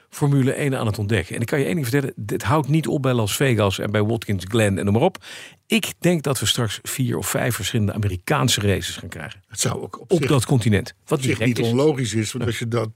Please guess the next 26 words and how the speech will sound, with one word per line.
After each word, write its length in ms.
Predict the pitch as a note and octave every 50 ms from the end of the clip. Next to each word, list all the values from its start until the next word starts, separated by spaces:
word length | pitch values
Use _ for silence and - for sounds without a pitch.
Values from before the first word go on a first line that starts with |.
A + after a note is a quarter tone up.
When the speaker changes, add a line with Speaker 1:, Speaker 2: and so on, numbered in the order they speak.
| _ _ _ _ _ -
Speaker 2:
als 100 | C3 -
je 20 | - B2+
dat 100 | A2+ -
in 120 | B2 A#2
een 120 | A#2+ A#2+
matrix 520 | B2+ C3 C3 B2+ A#2+ A#2 B2 A#2 A2 - A#2
op 140 | A2+ G#2 A#2+
Europa 400 | A#2 A2 C3 D3+ D3 B2+ A#2 G2+
zet, 220 | G2+ A2 G#2+ G#2
dan, 280 | A#2 A2+ A#2+ C3 C#3 C#3
dan, 360 | B2+ B2 B2 B2+ C3+ C#3 C#3+
dan 140 | C#3+ C#3 C#3
Speaker 1:
Nou, 180 | C#3 A2+ E3+ G#3
Speaker 2:
zegt 120 | G#3+ C#3
niemand 220 | E3 F3 F3 E3+ C3+
er 60 | B2+
iets 100 | A#2+ A2+
Speaker 1:
dan 80 | A2+ A2+
Speaker 2:
over. 120 | A2 A2+
Speaker 1:
is 120 | A#2 -
de 160 | - B2+ A#2 G#2
dichtheid 440 | - B2+ A#2 - - A#2+ A2 -
in 80 | - B2
Europa 320 | B2 A#2 B2+ B2+ A#2+ -
nog 80 | B2+ B2
groter. 380 | - - - - E2 - -